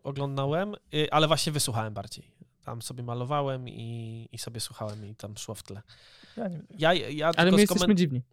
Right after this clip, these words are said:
Speaker 1: ja tylko skomentuję następującą rzecz. Dla mnie jakby ja zupełnie od pani Natalii się odcinam, nie mi to osądzać ani całą tą aferę. Natomiast na,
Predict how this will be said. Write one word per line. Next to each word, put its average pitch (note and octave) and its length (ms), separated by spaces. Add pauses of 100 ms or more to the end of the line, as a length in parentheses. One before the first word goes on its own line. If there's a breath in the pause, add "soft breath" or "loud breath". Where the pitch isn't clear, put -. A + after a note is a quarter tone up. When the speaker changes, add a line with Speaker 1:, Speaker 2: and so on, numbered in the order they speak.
(360 loud breath)
Speaker 1:
ja E3+ 100
tylko G#3+ 180
skomentuję E3+ 460
następującą C3+ 640
rzecz. E3+ 400
Dla E3 160
mnie F3+ 220
jakby D#3+ 280
ja D#3 180
zupełnie D#3 380
od C3+ 100
pani D3 220
Natalii C3+ 720
się - 180
odcinam, B2+ 760
nie C#3 200
mi C3 200
to A#2+ 360 (380)
osądzać B2+ 500
ani B2 180
całą B2 220
tą B2 220
aferę. C#3 420 (500 loud breath)
Natomiast D3+ 580
na, C#3+ 220